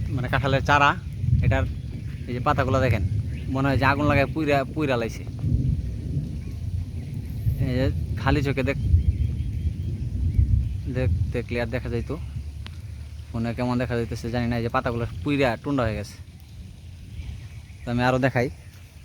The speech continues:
আমার, আমার, আমার বাড়ির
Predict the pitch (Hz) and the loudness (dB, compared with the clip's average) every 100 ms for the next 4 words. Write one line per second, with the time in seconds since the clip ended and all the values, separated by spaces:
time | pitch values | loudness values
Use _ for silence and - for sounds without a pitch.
0 | - - - - - - - - - - | -14 -12 -12 -14 -18 -12 -10 -8 -10 -10
1 | - - - - - - - - - - | -10 -10 -10 -10 -10 -10 -10 -12 -14 -18
2 | - - 139 139 156 165 156 151 160 180 | -18 -12 2 6 6 6 -2 0 4 4
3 | 180 - - - 135 151 151 165 175 190 | 2 -2 -16 -6 2 4 6 6 6 2